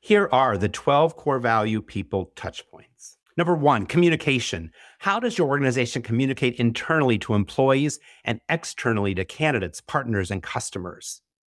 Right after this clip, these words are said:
How can your values impact that? Number two, D E I and belonging. How does your organization attract, welcome, and honor the individuals of diverse beliefs and backgrounds?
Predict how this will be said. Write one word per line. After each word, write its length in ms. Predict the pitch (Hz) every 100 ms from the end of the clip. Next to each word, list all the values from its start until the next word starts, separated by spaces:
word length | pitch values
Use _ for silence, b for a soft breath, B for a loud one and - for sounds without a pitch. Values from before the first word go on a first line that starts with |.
| _ _ _
How 200 | - -
can 200 | 151 135
your 80 | 120
values 540 | 104 98 107 101 101 -
impact 480 | 92 - 78 -
that? 160 | - 80 _ _ _ _ _ _ _ _
Number 140 | 135 131
two, 260 | 151 185
D 340 | 117 147 151 156
E 40 |
I 140 | 139 147
and 100 | 147
belonging. 540 | 135 139 160 113 90 - B
How 120 | -
does 180 | 196 220
your 100 | 180
organization 500 | 156 151 143 135 131
attract, 520 | 107 - 170 151 -
welcome, 380 | 123 147 - 131
and 120 | 113 -
honor 320 | 120 143 156 113
the 160 | 107
individuals 680 | 101 101 95 104 98 110 - b b b -
of 100 | 110
diverse 400 | 120 139 127 107
beliefs 680 | 117 107 143 120 - - - _ _
and 200 | 117 107
backgrounds? 880 | 107 110 117 110 90 85 95 - -